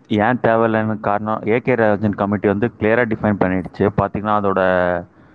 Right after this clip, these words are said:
தமிழ் மீடியத்துல எத்தனை பேரு டிராப் ஆயிட்டாங்க, தமிழ் ம-, இவங்க பாத்தீங்கன்னா, ஒன்றிய அரசாங்கம் அவங்களோட கல்விக் கொள்கையில என்ன சொல்றாங்க, நாங்க மாநி-,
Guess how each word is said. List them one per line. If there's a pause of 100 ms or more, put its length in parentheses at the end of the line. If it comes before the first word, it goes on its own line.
(440)
தமிழ்
மீடியத்துல
எத்தனை
பேரு (840)
டிராப்
ஆயிட்டாங்க, (600)
தமிழ்
ம-,
இவங்க (240)
பாத்தீங்கன்னா,
ஒன்றிய
அரசாங்கம்
அவங்களோட (400)
கல்விக்
கொள்கையில
என்ன
சொல்றாங்க,
நாங்க (1300)
மாநி-,